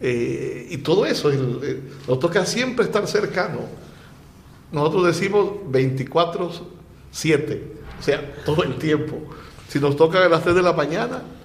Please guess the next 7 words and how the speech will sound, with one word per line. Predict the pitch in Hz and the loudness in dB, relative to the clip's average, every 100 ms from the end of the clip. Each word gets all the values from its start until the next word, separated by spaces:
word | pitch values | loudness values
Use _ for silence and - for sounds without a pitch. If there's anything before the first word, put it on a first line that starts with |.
| - | -4
hay | 113 | -2
que | - | -2
estar | 110 - 185 - | -6 -4 -4 -2
para | 147 117 | -2 -2
eso | 113 - - - - - - - - - - - | -4 -10 -14 -18 -20 -20 -20 -20 -20 -20 -20 -2
y | 123 | -2
acompañarles. | 127 131 127 123 131 151 139 110 107 | 0 -2 0 0 0 0 -2 -4 -6